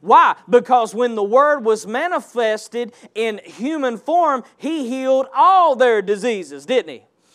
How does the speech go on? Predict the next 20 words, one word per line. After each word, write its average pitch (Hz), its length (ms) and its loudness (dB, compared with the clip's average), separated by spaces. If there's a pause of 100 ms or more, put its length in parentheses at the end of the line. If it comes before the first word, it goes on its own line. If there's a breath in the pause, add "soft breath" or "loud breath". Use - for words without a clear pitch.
(240 soft breath)
He 302 260 -4
healed 285 360 -2
all 339 380 2
that 254 200 2
were 226 200 2
oppressed 220 480 -4
by 208 160 0
the 180 120 -4
devil. 185 520 -4 (180 soft breath)
Why? 262 440 0 (200 loud breath)
Because 269 640 0 (240 soft breath)
if 254 220 -4
He 269 200 -6
didn't, 294 640 -6 (220)
then 247 240 -2
He 277 220 -6
was 247 340 -2
not 247 340 -4
the 240 80 -4
Word. 254 480 -4